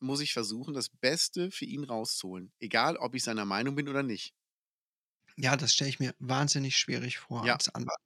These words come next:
Speaker 2: Ja, ich weiß das natürlich auch, klar, ne? Anwälte können da nicht sagen: "Oh, äh, nö,
Speaker 1: Genau.
Speaker 2: mach ich nicht", ne? Es gibt ja auch im, im Zweifel 'n Pflichtverteidiger.
Speaker 1: Genau.
Speaker 2: Und, ähm,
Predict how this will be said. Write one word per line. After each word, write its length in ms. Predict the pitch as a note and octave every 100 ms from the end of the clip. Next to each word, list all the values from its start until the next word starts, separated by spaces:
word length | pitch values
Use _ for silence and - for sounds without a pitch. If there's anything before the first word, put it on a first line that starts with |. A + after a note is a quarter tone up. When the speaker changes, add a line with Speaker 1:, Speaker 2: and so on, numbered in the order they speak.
| - - -
Speaker 2:
Ja, 140 | C3+
ich 120 | D3
weiß 180 | C3+ C#3+
das 140 | D3 -
natürlich 380 | B2 C3 A#2 -
auch, 300 | A#2 A#2+ -
klar, 300 | C3+ B2 B2
ne? 220 | C3 -
Anwälte 420 | C3+ C#3 C3+ -
können 200 | - C#3+
da 140 | B2+ B2 - - - -
nicht 200 | C3 -
sagen: 320 | C#3 B2 A#2+ - A#2+ _ _ -
"Oh, 40 |
äh, 340 | - A#2 G#2+ - _ - _ _
nö, 300 | C3 C#3 B2+
Speaker 1:
Genau. 160 | A2+ A2+
Speaker 2:
mach 160 | C3 C#3
ich 160 | -
nicht", 280 | F3+ - -
ne? 220 | D3 E3 D#3
Es 120 | -
gibt 180 | D#3+ -
ja 60 |
auch 180 | - C#3
im, 220 | - - - -
im 120 | -
Zweifel 340 | - D3 D3+
'n 40 | D#3
Pflichtverteidiger. 1040 | D#3 D#3 - C#3 - B2 B2+ B2 C3+ D#3 - -
Speaker 1:
Genau. 280 | C3 G2+ F#2 - - _ - - -
Speaker 2:
Und, 480 | B2+ B2+ B2+ - -
ähm, 500 | B2+ B2 A#2 A2+ A2+